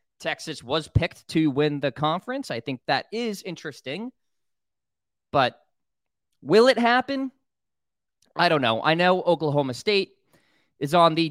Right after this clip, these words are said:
downward trend right now. O U is struggling to rebuild, if you will, with Venables. So maybe this is the time for Texas. I don't know. Who knows,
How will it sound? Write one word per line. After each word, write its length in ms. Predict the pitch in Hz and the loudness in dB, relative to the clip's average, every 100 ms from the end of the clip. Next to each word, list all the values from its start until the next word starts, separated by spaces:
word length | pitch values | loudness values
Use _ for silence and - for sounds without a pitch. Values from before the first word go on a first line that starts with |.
| 135 | 0
downward 500 | 175 156 160 156 151 | 2 2 2 0 -2
trend 340 | - 160 151 143 | -2 -2 -2 0
right 200 | 147 - | 0 -2
now. 360 | 151 151 147 143 | -2 0 0 0
O 200 | 143 135 | -2 -2
U 460 | 123 170 196 190 | -6 -2 0 0
is 240 | 185 170 - | -2 -6 -6
struggling 720 | - 180 165 160 165 165 156 | -8 -2 -2 -2 -4 -4 -6
to 480 | - 156 151 147 147 - | -4 -2 -2 -4 -8 -12
rebuild, 760 | 143 165 139 156 156 151 151 139 | -6 -6 -4 0 0 0 -2 -4
if 260 | 165 - | -8 -8
you 160 | 165 156 | -8 -6
will, 380 | 151 156 156 139 | 0 2 2 0
with 160 | 151 | -4
Venables. 720 | 123 143 151 147 156 156 - - _ _ _ _ _ _ _ _ - | -2 -2 0 0 0 -2 -10 -20 _ _ _ _ _ _ _ _ -10
So 280 | 185 175 | -2 -2
maybe 380 | 175 208 254 277 | 2 0 2 0
this 220 | 254 254 | 0 0
is 160 | 285 294 | 0 0
the 100 | 233 | 0
time 600 | - 180 139 107 95 98 - 147 | 0 -2 -2 -4 -6 -12 -16 -12
for 240 | 160 135 123 | -4 -2 -4
Texas. 540 | - 117 - 120 113 - | -2 -4 -4 -10 -8 0
I 180 | 262 160 | 0 0
don't 220 | 98 90 | -4 -12
know. 340 | 87 87 82 - 254 | -14 -14 -14 -16 -14
Who 160 | 240 | -14
knows, 680 | 98 90 90 85 90 - - | -14 -16 -18 -20 -20 -20 -20